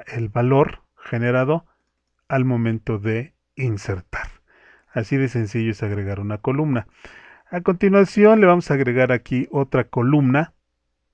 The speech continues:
para el nombre de la tarea. Entonces aquí declaramos nuestro campo de respaldo. Item name.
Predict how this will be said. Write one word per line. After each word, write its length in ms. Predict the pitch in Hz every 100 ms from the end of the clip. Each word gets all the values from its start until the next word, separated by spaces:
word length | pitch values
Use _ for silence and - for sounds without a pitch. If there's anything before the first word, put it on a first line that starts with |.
| _ _ _ _ - 117 -
para 200 | 117 113
el 100 | 113
nombre 280 | 117 113
de 100 | 110
la 100 | 110
tarea. 500 | 113 - 135 151 135 -
Entonces 520 | 123 110 117 110 -
aquí 480 | 113 104 131 135 202
declaramos 640 | 147 107 - 107 110 113 110
nuestro 420 | 110 101 - -
campo 360 | 117 110 - 104
de 100 | 104
respaldo. 760 | 110 - - 139 120 147 170 _ _ _ _ _ _ _ _ _ _ _ _ _ _ _ _ _ _ _ _ _ _ _ _ _ _ _ _ _ _ _ _ _ _ _ _ _ _ _ _ _ _ _ _ _ _ _ -
Item 540 | 113 104 - 131 131
name. 340 | 143 139 160